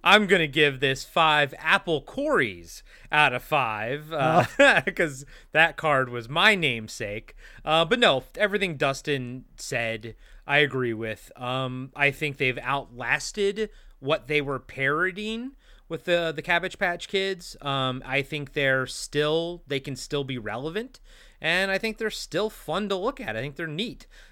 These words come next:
Speaker 1: And, and we are, of course, just talking about the cards themselves and not the horrific film. Uh, that I
Speaker 2: No,
Speaker 1: give,
Speaker 2: no.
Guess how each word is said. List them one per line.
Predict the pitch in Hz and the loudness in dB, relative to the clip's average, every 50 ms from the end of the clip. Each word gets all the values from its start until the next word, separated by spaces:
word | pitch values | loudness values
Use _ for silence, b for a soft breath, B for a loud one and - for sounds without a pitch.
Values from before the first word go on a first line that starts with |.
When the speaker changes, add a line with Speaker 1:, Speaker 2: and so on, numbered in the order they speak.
| b - | b 0
Speaker 1:
And, | 147 156 165 160 | 2 2 4 4
and | 170 165 170 180 185 190 | 4 4 4 4 4 6
we | 196 214 | 8 8
are, | 202 185 | 8 8
of | 175 | 6
course, | - - 220 180 - - | 4 4 4 4 4 2
just | - 160 147 - | -2 -2 -2 2
talking | - 147 139 135 - 131 | 2 2 2 2 -2 -4
about | 120 123 117 110 - | -2 -2 -2 -2 -4
the | - 117 104 | -8 -10 -12
cards | - - - 156 143 135 110 - | -8 -2 0 2 2 2 0 -4
themselves | 117 107 98 - - 135 120 113 107 104 87 104 | -12 -12 -8 -4 -2 0 0 0 -2 -4 -8 -8
and | 110 | -8
not | 113 113 110 104 - | -6 -6 -8 -8 -8
the | - 110 104 101 98 92 b b b b b b - | -8 -8 -8 -8 -10 -12 b b b b b b -4
horrific | 131 131 131 131 131 - 104 - - | -2 0 0 0 -2 -6 -12 -14 -14
film. | - - - 143 113 98 92 87 76 71 - b b b b b b | -8 -4 -2 -2 -2 -2 -6 -12 -16 -20 -20 b b b b b b
Uh, | 113 110 104 104 101 | -8 -8 -8 -4 2
that | - 160 160 - 190 | 6 6 8 8 8
I | 190 185 156 131 | 8 8 8 8
Speaker 2:
No, | 120 | 8
Speaker 1:
give, | 123 | 6
Speaker 2:
no. | 135 135 127 110 | 6 6 6 4